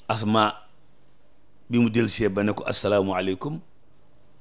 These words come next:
Alayhi salaatu salaam daal di koy fay.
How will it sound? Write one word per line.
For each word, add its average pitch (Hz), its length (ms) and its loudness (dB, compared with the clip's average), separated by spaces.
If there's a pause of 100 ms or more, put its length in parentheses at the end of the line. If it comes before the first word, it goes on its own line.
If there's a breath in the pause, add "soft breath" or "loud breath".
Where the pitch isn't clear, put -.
(800)
Alayhi 98 220 4
salaatu 87 260 0
salaam 90 280 -2
daal 82 160 2
di 82 80 -6
koy - 200 -6
fay. - 360 -6